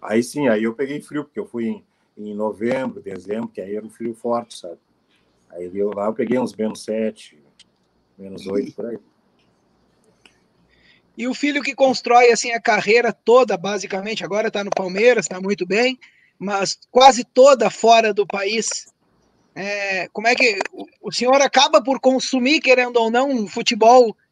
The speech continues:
Speaker 2: diferente e acaba por ganhar também um conhecimento diferente, né? Acompanhar um futebol que não é o nosso futebol. O que que dá pra, o que que o Luiz passa pro senhor? "Olha, aqui acontece tal coisa que é diferente do Brasil", que o senhor, é, que vai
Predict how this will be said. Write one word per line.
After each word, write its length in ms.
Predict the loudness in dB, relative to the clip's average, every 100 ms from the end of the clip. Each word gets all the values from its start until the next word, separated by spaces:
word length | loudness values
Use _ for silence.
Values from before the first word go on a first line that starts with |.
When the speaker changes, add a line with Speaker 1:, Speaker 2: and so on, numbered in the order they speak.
| _
Speaker 2:
diferente 480 | -6 -2 0 0 0
e 40 |
acaba 320 | 0 0 -2
por 160 | -4 -2
ganhar 300 | 0 2 2
também 300 | 2 -2 -4
um 80 | -2
conhecimento 680 | 0 0 -2 -4 -4 -4 -6
diferente, 520 | -8 -6 -6 -8 -8
né? 100 | -10
Acompanhar 480 | -8 -4 -4 -2 -2
um 60 |
futebol 560 | -2 -6 -2 2 2 2 -6 -20 -20 -2
que 100 | 2
não 220 | 4 6
é 100 | 4
o 80 | 4
nosso 320 | 4 4 2
futebol. 500 | -6 -6 -2 0 0 -2 -8 -8
O 100 | -6
que 180 | -2 0
que 120 | 0
dá 200 | 2 2
pra, 420 | 4 4 6 6 4 _ -20 _
o 100 | -4
que 120 | -2
que 100 | 0
o 60 | 0
Luiz 280 | 2 0 2
passa 400 | 4 4 4 -2
pro 140 | -4
senhor? 280 | -6 -4 0
"Olha, 220 | 2 0
aqui 340 | 0 -4 0 2
acontece 480 | 2 0 -2 -4 -2
tal 160 | -2
coisa 240 | 2 2 2
que 80 | -4
é 40 |
diferente 460 | -6 -6 -4 -6 -8
do 80 |
Brasil", 440 | -8 -6 -4 -6 -6
que 100 | -8
o 20 |
senhor, 320 | -8 -2 -2 -2 _ _ -20 _ 0
é, 220 | 2 2 -2
que 120 | -2
vai 340 | 4 4 4